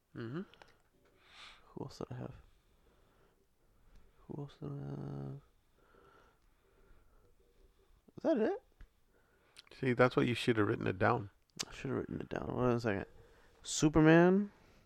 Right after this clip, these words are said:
Speaker 2: Batman. Yeah. I had Obi-Wan, Palpatine. That's four. Uh, Scarlet Witch, that's five. Who was my sixth?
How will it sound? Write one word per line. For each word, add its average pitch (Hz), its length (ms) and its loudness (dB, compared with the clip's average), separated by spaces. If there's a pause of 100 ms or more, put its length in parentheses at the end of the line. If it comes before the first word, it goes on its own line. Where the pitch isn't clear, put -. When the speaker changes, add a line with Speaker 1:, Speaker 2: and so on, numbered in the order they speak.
(840)
Speaker 2:
Batman. 101 600 0 (840)
Yeah. - 180 -2 (1300)
I 107 100 0
had 95 480 0 (100)
Obi-Wan, 110 840 4 (580)
Palpatine. 104 640 -4 (580)
That's - 160 -12
four. - 380 -4 (840)
Uh, - 120 -14
Scarlet 123 460 -2
Witch, 110 360 -2
that's - 220 -8
five. 60 520 -4 (1300)
Who 185 160 -4
was 127 260 -4
my 139 180 -8 (260)
sixth? - 300 -6